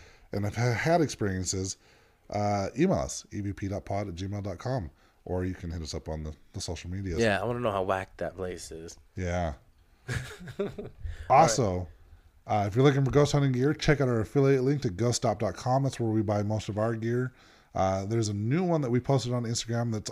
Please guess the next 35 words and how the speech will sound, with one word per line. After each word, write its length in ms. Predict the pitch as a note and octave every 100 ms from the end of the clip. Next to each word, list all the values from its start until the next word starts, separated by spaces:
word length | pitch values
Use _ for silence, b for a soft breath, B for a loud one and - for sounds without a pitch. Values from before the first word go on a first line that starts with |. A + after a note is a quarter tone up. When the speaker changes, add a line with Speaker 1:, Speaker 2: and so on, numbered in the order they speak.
| -
Speaker 1:
on 220 | C3+ C#3+
our 180 | C#3+ C#3+
wish 300 | C3+ D3+ -
list. 280 | A#2+ A#2 -
It 80 | A#2+
is 160 | A#2+
that 180 | G#2+ G2+
tracer 320 | - C#3 C3+ A2+
light. 280 | G#2 B2 -
Speaker 2:
Oh, 320 | F3+ B2+ F#2
so 180 | - C3+
it's 120 | C3+
a 40 | C3+
motion 400 | C#3+ D3+ C#3+ C3
tracer. 540 | - C3+ - F2+ E2 -
And 80 |
Speaker 1:
Yeah. 100 | C3+ A2
Speaker 2:
it 60 |
shows 400 | - B2 A#2+ G#2+
if 220 | G#2+ A2
somebody's 380 | - A#2 B2 A2+
walking 400 | A2 A2+ - A#2
by 220 | G#2+ G#2
it, 240 | G2 F2+ F#2 _ _ _
it 160 | A2 G#2
Speaker 1:
Yes. 120 | B2
Speaker 2:
will 360 | G2+ G2+ F#2+ - _
follow 540 | - - A2+ A2+ F#2+ F2+
the 320 | G#2 F#2+ F#2
motion 480 | F#2+ G#2 G2 G#2 F#2+
of 180 | F#2+
Speaker 1:
Yeah. 60 | F#2+ F#2
Speaker 2:
the, 100 | G2+ -
the 60 | -
s-, 120 | -